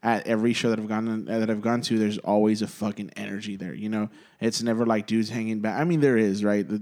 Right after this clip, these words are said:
fucking, you know, whatever. There's, like, never, like, just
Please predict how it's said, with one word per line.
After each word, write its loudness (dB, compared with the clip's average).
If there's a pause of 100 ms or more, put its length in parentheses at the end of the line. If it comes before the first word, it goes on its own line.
(180)
fucking, -8 (200)
you -4
know, -2
whatever. 0
There's, 2
like, 0
never, 0
like, -2
just -8